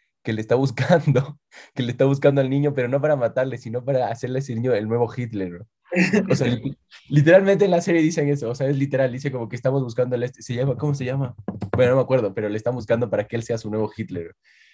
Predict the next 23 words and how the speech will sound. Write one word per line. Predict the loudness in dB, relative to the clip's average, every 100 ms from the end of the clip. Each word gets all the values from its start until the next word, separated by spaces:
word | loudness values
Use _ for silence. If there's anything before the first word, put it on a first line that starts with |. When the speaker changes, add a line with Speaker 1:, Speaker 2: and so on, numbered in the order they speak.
| _ _
Speaker 1:
Es, | -6 -4 -6 -12 -20 _ _ _ -8
es | -4
también | -2 -2 -2 -6
full | -6 -4
denso, | -4 -4
es | -6
un, | -8 -10 -12
es, | -10 -8
es, | -10 -10
es, | -12 -10 -6
a |
veces | -4 -4 -6
sí | -6
te | -4
hace | -4 -2
caer | -2 -2
de |
risa | -4 -8 -8
también, | -8 -6
pero | -6
está | -4 -2
bueno. | -4 -8 _ _ _ _ _ _ _ _ _ _ _ _ _ _ -6
Speaker 2:
Bien, | -4 -2 -6